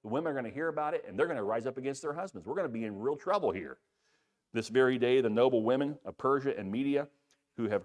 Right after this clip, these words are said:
heard of the queen's behavior will say the same thing to all the king's officials, and there will be contempt and wrath in plenty.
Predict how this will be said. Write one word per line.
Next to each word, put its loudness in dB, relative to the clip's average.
heard 2
of 0
the -6
queen's -4
behavior 0
will 0
say 0
the -2
same -2
thing -4
to -4
all 6
the -2
king's -4
officials, -2
and -6
there 0
will -2
be -4
contempt -4
and -6
wrath -2
in -8
plenty. -6